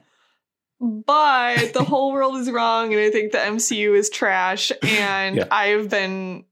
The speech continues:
Speaker 1: just delighting myself in people being angry at WandaVision for, like, the last few episodes.
Speaker 2: You,
Speaker 1: Um,
Speaker 2: Carly,
Speaker 1: 'cause I
Speaker 2: though.
Speaker 1: think it just confirms <laughs> everything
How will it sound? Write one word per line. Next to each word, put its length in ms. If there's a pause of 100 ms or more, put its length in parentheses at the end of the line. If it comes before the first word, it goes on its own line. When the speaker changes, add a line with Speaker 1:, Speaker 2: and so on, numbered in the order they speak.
Speaker 1:
just 360
delighting 560
myself 600
in 280
people 800
being 240
angry 720
at 320 (180)
WandaVision 720
for, 120
like, 180
the 60
last 400 (220)
few 180
episodes. 600 (500)
Speaker 2:
You, 460
Speaker 1:
Um, 100 (120)
Speaker 2:
Carly, 460
Speaker 1:
'cause 180
I 80
Speaker 2:
though. 40
Speaker 1:
think 160
it 100
just 180
confirms 640
<laughs> 40
everything 1200